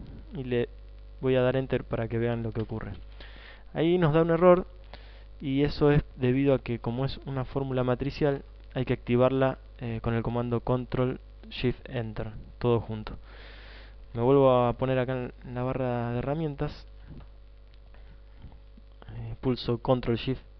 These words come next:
y enter y ahí se le agregan, eh, la, unas llaves, la fórmula queda entre llaves, eso nos indica que la fórmula matricial está activada y el resultado es el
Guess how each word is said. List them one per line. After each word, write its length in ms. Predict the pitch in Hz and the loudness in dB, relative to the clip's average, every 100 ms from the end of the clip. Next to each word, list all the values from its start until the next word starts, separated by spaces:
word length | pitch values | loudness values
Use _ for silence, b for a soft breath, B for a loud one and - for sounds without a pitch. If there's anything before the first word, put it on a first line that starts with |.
| - - - | -20 -20 -12
y 380 | 120 110 120 | -8 -6 -2
enter 340 | 160 156 165 180 - - B B B B B B - | -2 0 -4 -4 -10 -16 B B B B B B -2
y 40 | |
ahí 140 | 127 | 0
se 160 | 135 131 | 0 0
le 100 | 120 | 2
agregan, 360 | 117 113 110 110 | 2 2 0 -4
eh, 520 | - 113 107 107 107 101 - - - - - - 135 | -8 -6 -6 -6 -8 -12 -16 -18 -18 -18 -20 -18 -12
la, 100 | 123 - | -10 -6
unas 260 | 123 120 | -4 -4
llaves, 380 | - 160 139 - | 2 2 2 0
la 240 | 127 120 113 | -8 -4 -2
fórmula 300 | 131 127 117 | 0 0 0
queda 140 | 135 | 0
entre 180 | 131 139 | 0 0
llaves, 440 | - 165 165 165 - - - | 4 4 4 2 -12 -16 -12
eso 220 | 139 - | -8 -4
nos 100 | 117 | -4
indica 300 | 107 117 117 | -2 -2 -2
que 80 | 113 | -4
la 240 | 110 107 104 | -4 -6 -4
fórmula 280 | 120 117 | -2 -2
matricial 380 | 110 110 - 120 | -2 -6 -6 -4
está 160 | 117 - | -4 -4
activada 480 | 120 151 151 147 151 - B B B B B B B - | -4 0 2 0 -4 -14 B B B B B B B -2
y 280 | 139 139 - - - | 0 0 -4 -16 -6
el 600 | 120 110 110 110 110 110 | -4 -4 -4 -6 -6 -6
resultado 600 | 117 117 113 120 120 117 | -4 -4 0 2 4 4
es 260 | - 113 - | 0 -6 -8
el 340 | 113 110 117 | -6 -6 -8